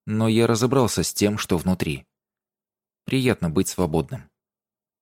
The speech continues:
Помните, что Бог не хочет, чтобы вами управляли. Он хочет быть вашим хозяином и не желает ни с кем вас делить.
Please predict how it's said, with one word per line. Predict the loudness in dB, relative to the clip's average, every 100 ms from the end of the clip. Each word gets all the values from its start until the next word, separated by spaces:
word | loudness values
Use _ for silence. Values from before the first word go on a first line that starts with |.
| _ _ _
Помните, | 0 2 0 -8 -12 -16 _ _ _
что | -6 -4
Бог | 0 0 2
не | -2
хочет, | 0 -2 -2 -10 _ _ _
чтобы | -10 -4 0 0
вами | 0 -2 -2
управляли. | -4 -2 -2 -2 -4 -8 -18 _ _ _ _ _ _ 0
Он | 0
хочет | 2 0 0 0
быть | 0 0
вашим | 0 0
хозяином | -2 -2 0 0 0 -2 -8 -14 _
и | 0
не | 0
желает | 0 2 2 0
ни | 0
с | -4
кем | 0 -2
вас | 0 -2
делить. | -2 -4 -2 -4 -8